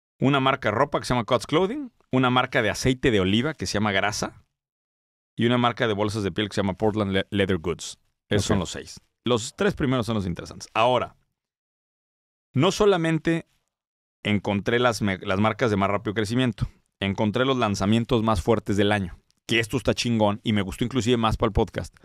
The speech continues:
Speaker 1: porque son marcas nuevas totalmente.
Speaker 2: Ok.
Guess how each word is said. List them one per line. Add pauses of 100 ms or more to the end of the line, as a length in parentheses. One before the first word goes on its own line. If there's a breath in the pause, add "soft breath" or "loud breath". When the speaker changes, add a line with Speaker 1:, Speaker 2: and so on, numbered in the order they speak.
(200 soft breath)
Speaker 1:
porque
son
marcas
nuevas
totalmente. (260)
Speaker 2:
Ok.